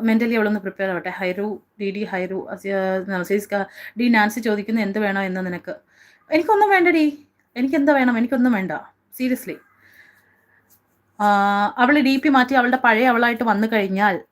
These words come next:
ഇന്നലെ, ഇന്നലെ ഒരൊറ്റ ദിവസം, മെനിഞ്ഞാന്ന്, മെനിഞ്ഞാന്ന് ഡി ഡിയുടെ ലൈവിൽ വന്നു ഞാൻ റോസിയോടും ഡി ഡിയോടും ഒക്കെ സംസാരിച്ചു എന്നുള്ള ഒരൊറ്റ കാരണത്താൽ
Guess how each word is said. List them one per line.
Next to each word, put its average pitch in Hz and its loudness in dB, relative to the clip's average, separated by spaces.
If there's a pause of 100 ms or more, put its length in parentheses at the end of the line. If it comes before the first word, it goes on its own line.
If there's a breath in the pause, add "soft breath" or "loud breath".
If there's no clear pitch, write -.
(120)
ഇന്നലെ, 262 6 (160)
ഇന്നലെ 294 6
ഒരൊറ്റ 285 2
ദിവസം, 220 0
മെനിഞ്ഞാന്ന്, 269 2
മെനിഞ്ഞാന്ന് 233 2
ഡി 226 0
ഡിയുടെ 254 0
ലൈവിൽ 214 0
വന്നു 214 0
ഞാൻ 220 0
റോസിയോടും 226 0
ഡി 214 -4
ഡിയോടും 226 0
ഒക്കെ 214 -6
സംസാരിച്ചു 220 -2
എന്നുള്ള 220 2
ഒരൊറ്റ 214 -2
കാരണത്താൽ 226 2